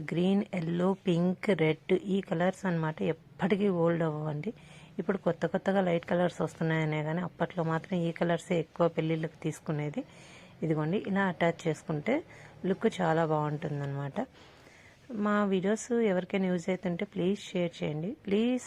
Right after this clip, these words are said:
సబ్స్క్రైబ్ చేసుకోకపోతే మాత్రం సబ్స్క్రైబ్ చేసుకోండి, సపోర్ట్ కూడా చేయండి. ఇలాంటి వీడియోస్ కోసము, సింపుల్ వర్క్స్ కోసము మా వీడియోస్ సబ్స్క్రై-, సారీ, మా ఛానల్ సబ్స్క్రైబ్ చేసుకోండి. Thank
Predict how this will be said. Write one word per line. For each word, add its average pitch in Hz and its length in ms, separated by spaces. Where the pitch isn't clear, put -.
సబ్స్క్రైబ్ 185 480
చేసుకోకపోతే 165 540
మాత్రం 156 360
సబ్స్క్రైబ్ - 540
చేసుకోండి, 151 440
సపోర్ట్ 185 380
కూడా 175 320
చేయండి. 151 340
ఇలాంటి 226 320
వీడియోస్ 170 440
కోసము, 170 340
సింపుల్ 180 400
వర్క్స్ 165 260
కోసము 165 440
మా 185 140
వీడియోస్ 175 400
సబ్స్క్రై-, 151 460
సారీ, 151 280
మా 151 120
ఛానల్ 160 340
సబ్స్క్రైబ్ 160 440
చేసుకోండి. 151 420
Thank 165 180